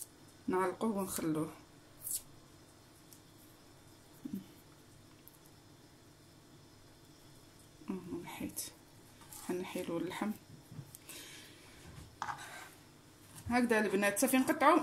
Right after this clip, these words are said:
نقطعو برك، باسكو شوفوا ماش-، ماشي شاد روحو، مازال ما قدامش، كي يقدم شويه باش يواسي يحكم روحو، ولا نديرو في الكونجيلاتور. مي حنا هذا وين شريناه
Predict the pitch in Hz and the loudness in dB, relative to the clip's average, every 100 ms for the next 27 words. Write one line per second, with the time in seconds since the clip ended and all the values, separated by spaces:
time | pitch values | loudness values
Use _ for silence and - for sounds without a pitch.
0 | - 240 339 359 247 226 294 - - 254 | 6 4 4 8 8 10 8 8 4 4
1 | 277 269 269 262 202 208 214 196 202 - | 4 6 4 4 4 6 6 6 6 6
2 | 214 233 233 262 262 196 190 185 - 175 | 8 8 6 6 6 8 6 6 6 4
3 | - - - - - - - - - - | 2 -10 -16 -10 -10 -10 -14 -14 -14 -16
4 | - 214 226 269 262 214 - 196 190 190 | -2 2 6 10 10 8 4 2 4 4
5 | - - - - - - - - 247 247 | 0 -2 -16 -20 -20 -20 -10 2 2 4
6 | 233 226 - 262 269 233 - 185 180 175 | 2 2 6 6 6 4 2 2 2 2
7 | - 143 - - - - 202 - 202 185 | 2 2 -2 -10 -18 -8 -6 -2 2 2
8 | 175 - 160 - - - - - - - | 2 2 0 -2 -18 -20 -20 -20 -20 -10
9 | - 247 320 285 262 247 - 226 214 202 | 2 8 10 10 10 6 4 4 4 4
10 | 190 202 208 240 240 247 240 240 247 233 | 4 2 2 2 6 8 8 6 6 6
11 | - 196 190 220 | 4 0 2 6